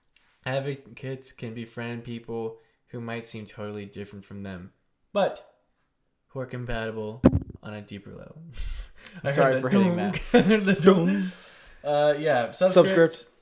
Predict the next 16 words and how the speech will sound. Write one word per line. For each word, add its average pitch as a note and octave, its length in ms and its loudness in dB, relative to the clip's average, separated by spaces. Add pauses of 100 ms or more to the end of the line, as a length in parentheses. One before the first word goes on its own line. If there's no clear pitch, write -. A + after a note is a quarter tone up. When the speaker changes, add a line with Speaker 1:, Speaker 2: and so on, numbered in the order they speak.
(300)
Speaker 1:
In G3 140 -2
a F#3 40 -4
friendship, F3 520 -2 (300)
it's D#3 180 -4
as C#3+ 180 -4
though C#3+ 120 0
advocates B2 440 -4
are A#2+ 80 -6
searching B2 380 -10
for A2 240 -6
a - 40 -4
soulmate. F#2+ 1500 -12 (340)
Speaker 2:
Dang. F2+ 540 -10 (800)
Speaker 1:
Someone A#2 440 -10
who A2 60 -12
shares A2 420 -10